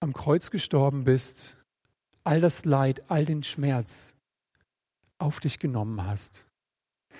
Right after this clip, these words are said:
Dass das, was uns von Gott getrennt hat, hast du getragen und diesen Weg frei gemacht. Danke, dass wir durch dich deine Zukunft bekommen können.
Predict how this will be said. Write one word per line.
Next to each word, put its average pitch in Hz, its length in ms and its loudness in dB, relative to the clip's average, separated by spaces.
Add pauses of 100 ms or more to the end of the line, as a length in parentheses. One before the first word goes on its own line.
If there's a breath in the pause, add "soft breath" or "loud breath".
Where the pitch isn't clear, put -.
Dass - 180 0
das, 160 280 4
was 160 160 2
uns 175 220 -2
von 135 380 -2 (420 soft breath)
Gott 165 280 -2
getrennt 147 500 -2
hat, 110 280 -2
hast 123 200 -6
du 151 80 -4
getragen 131 680 -4 (1700)
und 139 160 -4
diesen 127 260 -2
Weg 123 220 2
frei 120 280 -4
gemacht. 110 600 -6 (1300)
Danke, 156 300 0
dass 127 260 -2
wir 131 140 2
durch - 280 -2
dich - 400 2 (480 soft breath)
deine 139 320 4
Zukunft - 480 -4
bekommen 110 420 -6
können. 95 380 -6